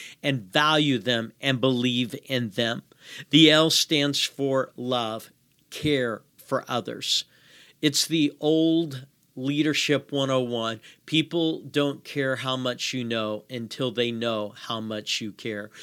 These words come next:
When people know you legitimately care about them, it is then that they are open to your leadership. The U stands for understand others, that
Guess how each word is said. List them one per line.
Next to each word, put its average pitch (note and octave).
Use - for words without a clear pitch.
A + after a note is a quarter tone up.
When C#3
people F3+
know C#3+
you A#2
legitimately D3+
care C#3+
about A2+
them, A2
it C3+
is G2+
then E3
that C3
they D3
are C3+
open D#3+
to -
your C3+
leadership. B2+
The D3
U F#3
stands D#3
for -
understand C#3+
others, G#2+
that A#2+